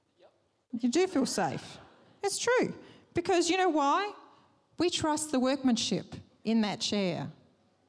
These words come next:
We trust that someone has put this chair together and it's not gonna fall apart. Is it? You're hoping it's not.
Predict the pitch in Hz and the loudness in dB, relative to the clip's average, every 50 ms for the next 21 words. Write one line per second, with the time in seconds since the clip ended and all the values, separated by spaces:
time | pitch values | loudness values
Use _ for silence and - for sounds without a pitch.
0 | _ _ _ _ _ _ _ - 302 339 - - 339 349 311 254 262 - - - | _ _ _ _ _ _ _ -2 -2 -2 -2 0 0 2 2 2 0 0 -4 -6
1 | - - - - - 262 254 254 - 330 349 359 349 302 277 262 - - - - | -10 -12 -16 -6 -4 -4 -4 0 0 0 0 2 2 2 2 2 0 -2 -2 0
2 | 247 226 226 - - 277 262 240 226 214 - 240 262 247 220 190 180 208 254 254 | 0 0 0 0 0 0 2 2 0 0 0 0 0 2 2 2 2 0 0 -2
3 | - - - - 226 233 220 - - 269 254 - 247 233 226 - - 208 202 202 | -6 -12 -8 -4 -2 -2 0 0 0 0 0 0 -2 -2 -2 -2 0 0 0 0
4 | 202 196 - 233 220 208 175 160 135 - - - _ _ _ _ _ _ _ _ | 0 -2 -2 -2 0 0 0 -2 -6 -8 -14 -20 _ _ _ _ _ _ _ _
5 | _ _ _ _ _ _ _ _ _ _ _ _ _ _ _ _ _ - - 349 | _ _ _ _ _ _ _ _ _ _ _ _ _ _ _ _ _ -6 -4 -2
6 | - 233 165 - - - - - _ _ _ _ _ _ - 240 247 254 330 392 | -2 -2 -2 -4 -6 -12 -20 -20 _ _ _ _ _ _ -2 0 2 2 2 2
7 | 381 381 247 175 147 113 - - - 190 - - 202 185 151 110 - - | 0 0 -2 -4 -4 -6 -6 -6 -6 -6 -4 -4 -4 -2 -4 -4 -8 -12